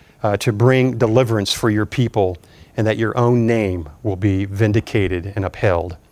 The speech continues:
Jesus, our Lord, experienced this very thing. The Bible tells us that while he was still speaking, Judas came.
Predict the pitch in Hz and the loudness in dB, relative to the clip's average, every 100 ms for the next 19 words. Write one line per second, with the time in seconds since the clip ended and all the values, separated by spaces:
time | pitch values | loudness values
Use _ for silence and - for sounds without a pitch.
0 | - - - _ - _ _ _ _ - | -20 -20 -20 _ -20 _ _ _ _ -8
1 | - 123 123 143 - 139 135 147 147 110 | 2 4 4 4 2 2 4 4 4 2
2 | 92 - - 120 117 - 110 107 107 123 | -2 -6 0 2 4 2 0 2 4 4
3 | - 147 107 85 - - - - - - | 2 2 0 -4 -12 -20 -20 -20 -20 -18
4 | - 113 123 143 - 156 147 143 139 123 | -4 2 2 2 2 2 2 2 2 4
5 | 131 135 123 131 117 - 139 117 - 175 | 2 4 2 0 0 0 2 0 2 2
6 | 180 190 175 113 143 170 - - 196 156 | 2 2 2 4 4 4 2 0 2 2
7 | 98 | 0